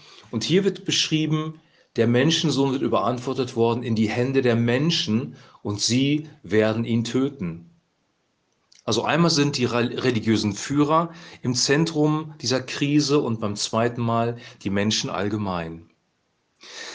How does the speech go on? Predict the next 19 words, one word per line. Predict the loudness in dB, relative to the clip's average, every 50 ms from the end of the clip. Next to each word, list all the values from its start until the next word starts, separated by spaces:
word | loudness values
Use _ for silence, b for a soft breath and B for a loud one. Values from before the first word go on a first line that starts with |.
| B B B B B B
Wenn | 0 4 6
wir | 6
uns | 6 4 4 2 0
angucken, | 2 2 2 0 0 0 0 0 0 0 0
was | 0 0 0 0
bei | 2 2
der | 2 2
Kreuzigung | 0 2 4 4 6 6 4 0 0 2 0 0 0
passiert | 0 0 2 2 2 4 4 4 4
ist, | 2 0 -2 -2 0 0
dann | 0 0 2
waren | 2 2 2 2
es | 2 2
tatsächlich | 0 0 0 2 2 0 0 0 -2 -2 -2
die | -4 -2 0
religiösen | 2 2 4 4 2 4 4 4 4 4 4 0 -2
Führer, | -2 -4 0 2 4 4 4 4 2 2 2
die | 0 0 -2 0 2
ihn | 4 4 2 2 0 B